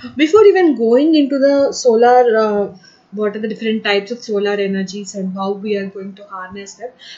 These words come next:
we need to just, uh, just, uh, what do you say,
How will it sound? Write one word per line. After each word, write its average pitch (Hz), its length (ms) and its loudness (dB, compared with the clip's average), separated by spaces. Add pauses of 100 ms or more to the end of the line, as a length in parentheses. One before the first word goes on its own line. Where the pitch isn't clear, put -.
we 311 120 -4
need 359 220 -2
to 381 120 6
just, 302 340 -6 (340)
uh, 214 420 -2 (500)
just, - 320 -12 (420)
uh, 208 200 -4
what 202 200 -2
do 208 60 0
you 214 60 2
say, 196 320 -6